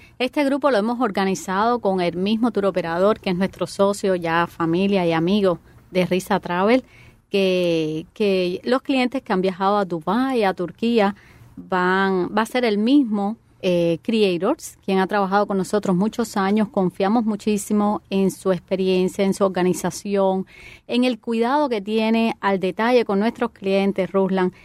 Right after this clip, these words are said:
y por eso estamos confiados. Ya tú, eh, viviste la experiencia con un grupo nuestro, eh, que todo va a quedar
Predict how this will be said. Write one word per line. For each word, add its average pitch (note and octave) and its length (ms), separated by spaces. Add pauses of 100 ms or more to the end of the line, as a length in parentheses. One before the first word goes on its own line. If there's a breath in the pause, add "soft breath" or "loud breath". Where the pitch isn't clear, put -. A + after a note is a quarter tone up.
(240 loud breath)
y A3+ 160
por G#3 160
eso A3 120
estamos A3 360
confiados. F#3 720
Ya F3+ 220
tú, G#3 360 (120)
eh, F3 360
viviste G3+ 560
la F#3 100
experiencia F3+ 560
con F3 160
un F#3 120
grupo F#3+ 280
nuestro, F#3 540 (400 soft breath)
eh, E3+ 640
que G#3+ 140
todo A3+ 240
va G#3 80
a G3+ 40
quedar G3+ 340